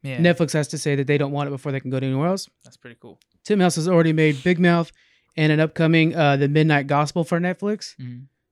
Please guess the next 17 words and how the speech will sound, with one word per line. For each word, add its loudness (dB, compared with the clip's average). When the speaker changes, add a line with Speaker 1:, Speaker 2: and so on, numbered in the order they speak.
Speaker 2:
They 4
are 4
most 0
known 2
for -2
Venture 0
Brothers. 2
Speaker 1:
Bam. -10
Speaker 2:
Awesome. -6
Metalocalypse. 0
Speaker 1:
Oh, -6
Speaker 2:
Awesome. -4
Speaker 1:
yeah. -8
Speaker 2:
Super -2
Jail. 2
It's -10
okay. -8